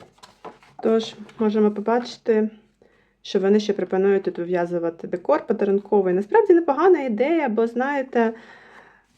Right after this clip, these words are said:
о, пряжу я вам трохи ближче покажу, з неї нема що більше в'язати.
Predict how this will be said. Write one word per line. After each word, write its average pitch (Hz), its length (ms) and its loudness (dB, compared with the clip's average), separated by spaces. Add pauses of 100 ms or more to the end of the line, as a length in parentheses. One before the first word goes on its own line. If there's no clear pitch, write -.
о, 208 160 0 (1600)
пряжу 208 280 4
я 196 40 2
вам 190 80 2
трохи 208 200 -4
ближче 208 320 0
покажу, 262 360 -4
з 226 60 -4
неї 247 220 0
нема 220 240 0
що 233 160 -10
більше 202 300 -4
в'язати. 190 480 -4